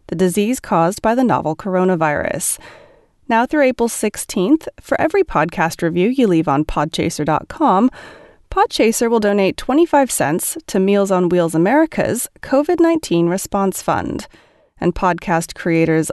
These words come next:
like me can double your pledge when we reply back to you on your review on the site. Show your support and participate today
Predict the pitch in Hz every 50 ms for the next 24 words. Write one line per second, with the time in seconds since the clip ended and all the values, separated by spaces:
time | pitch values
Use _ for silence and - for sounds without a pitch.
0 | - - - 170 160 180 254 - - 254 170 147 165 196 190 - - _ _ _
1 | _ _ _ - - 311 277 240 262 247 277 311 349 349 302 254 202 185 - -
2 | - - - 170 190 - - - 175 175 170 214 240 226 214 202 - - - 165
3 | 160 165 160 156 165 160 160 - _ - 175 170 170 170 233 277 247 180 - 233
4 | 262 294 - _ - 185 180 180 175 185 220 302 349 320 262 175 156 143 147 -
5 | - - 185 196 202 214 - - 247 233 214 - - - - - - - - -
6 | - - _ _ _ _ _ _ _ _ _ _ _ _ _ - 339 359 392 427
7 | 427 - 427 392 - - 202 185 - 214 220 - 233 220 - 175 170 - 180 -
8 | 202 175 165 - _ - - 165 151 135 -